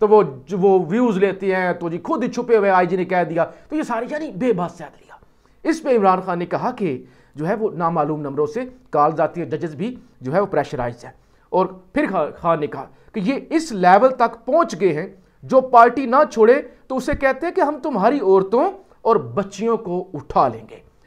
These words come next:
एक टिकट होल्डर का पैगाम आया कि उन्होंने मेरा कारोबार बंद कर दिया है, अब ये लोग मेरी फैमिली तक पहुंच गए हैं, कहते हैं, "हमें पता है तुम्हारी बेटी की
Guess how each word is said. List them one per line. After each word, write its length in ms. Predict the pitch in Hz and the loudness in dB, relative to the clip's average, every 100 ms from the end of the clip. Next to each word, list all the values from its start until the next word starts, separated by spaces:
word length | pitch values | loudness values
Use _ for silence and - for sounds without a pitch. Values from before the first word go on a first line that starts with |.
| - | 0
एक 220 | 185 185 | 0 0
टिकट 380 | 202 202 220 151 - | -4 0 0 -2 -4
होल्डर 240 | 143 160 | -2 -2
का 160 | 185 190 | -2 -4
पैगाम 480 | 190 156 135 165 190 | -2 -2 0 0 2
आया 180 | 123 170 - _ _ _ | 0 -2 -8 _ _ _
कि 60 | 233 | 2
उन्होंने 240 | 240 269 | 4 4
मेरा 220 | 240 226 | 6 6
कारोबार 560 | 247 240 214 185 208 226 | 8 8 6 10 10 10
बंद 280 | 147 151 147 | 6 -2 -4
कर 180 | 139 113 | -8 -10
दिया 220 | 110 113 | -8 -10
है, 180 | 117 - _ _ _ | -10 -20 _ _ _
अब 200 | - 220 | 4 6
ये 60 | 247 | 6
लोग 280 | 247 285 240 | 6 6 6
मेरी 220 | 233 247 | 4 4
फैमिली 380 | 247 226 208 240 | 2 4 4 4
तक 140 | 226 | 2
पहुंच 420 | - - 214 196 | -2 -2 -2 -2
गए 120 | 107 117 | -6 -14
हैं, 180 | 117 - _ _ | -16 -20 _ _
कहते 260 | 220 226 240 | 4 4 4
हैं, 140 | 285 | 4
"हमें 280 | 302 220 247 | 4 4 2
पता 300 | 254 240 240 | 4 6 6
है 340 | 196 185 - _ - | 6 4 -4 _ 0
तुम्हारी 380 | 196 180 208 | 4 6 4
बेटी 500 | 165 127 170 175 226 233 - _ _ - | 2 0 0 0 -2 -2 -8 _ _ -4
की 200 | 220 | -2